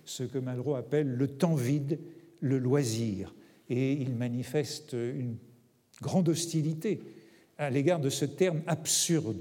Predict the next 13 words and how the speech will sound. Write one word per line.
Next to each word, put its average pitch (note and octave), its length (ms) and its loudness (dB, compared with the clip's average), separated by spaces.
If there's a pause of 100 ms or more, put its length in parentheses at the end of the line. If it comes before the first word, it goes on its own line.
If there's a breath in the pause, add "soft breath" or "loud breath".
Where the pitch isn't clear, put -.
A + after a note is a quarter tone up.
(160)
de C3+ 300 0
loisir C3+ 680 2 (280 loud breath)
qu'on B2+ 140 -4
trouve D#3+ 280 0
par A#2 160 -2
exemple C3 360 0
dans B2+ 240 -2
un C3 120 -2
ministère C#3 760 0 (480 loud breath)
des B2+ 120 0
sports C#3+ 480 0
et C#3+ 60 2
loisirs. C3+ 680 0